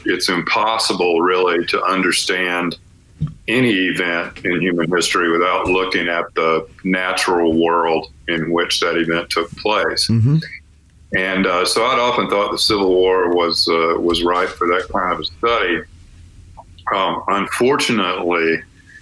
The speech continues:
Speaker 1: I disco-, well, maybe fortunately for Civil War historians, but I discovered that it was the most written about event in American history, with about, uh, you know, fifty to sixty thousand books already out there.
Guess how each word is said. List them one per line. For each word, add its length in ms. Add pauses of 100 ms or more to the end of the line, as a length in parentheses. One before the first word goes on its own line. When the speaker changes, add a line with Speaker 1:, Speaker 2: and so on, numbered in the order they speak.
(480)
Speaker 1:
I 120
disco-, 520
well, 360
maybe 200
fortunately 460
for 140
Civil 320
War 180
historians, 460
but 120
I 220
discovered 520
that 140
it 80
was 160
the 60
most 220
written 320
about 420
event 480
in 100
American 460
history, 580 (520)
with 180
about, 540
uh, 180
you 160
know, 220
fifty 320
to 140
sixty 420
thousand 520
books 540
already 340
out 280
there. 400